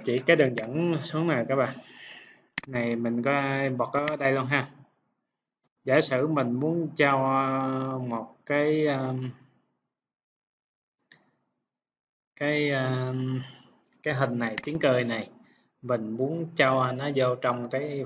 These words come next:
phần, ờ, thư viện, add nó vô thư viện ha. Rồi. Rồi, hiện tại ở đây á, thì về, ở trong thư viện nó thì Raspberry nè các bạn,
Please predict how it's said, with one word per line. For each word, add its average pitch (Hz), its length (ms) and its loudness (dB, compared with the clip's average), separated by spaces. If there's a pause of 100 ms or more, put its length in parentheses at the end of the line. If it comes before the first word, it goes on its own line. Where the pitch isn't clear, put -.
phần, 107 460 -6 (960)
ờ, 117 460 -4
thư 135 140 4
viện, 110 280 -4 (580)
add 151 200 0
nó 160 120 4
vô 127 140 4
thư 123 200 0
viện 110 220 -2
ha. 123 120 -2 (320)
Rồi. 104 80 -20 (1700)
Rồi, 131 220 4
hiện 131 260 -4
tại 127 200 0
ở 139 100 6
đây 139 260 6
á, 143 140 2 (600)
thì 117 520 -2
về, 113 400 -8 (120)
ở 139 100 -2
trong 135 260 0
thư 139 240 0
viện 113 280 -2
nó 143 200 -2
thì 117 200 -4 (180)
Raspberry 135 720 4
nè 120 140 -12
các 131 120 -8
bạn, 120 120 -10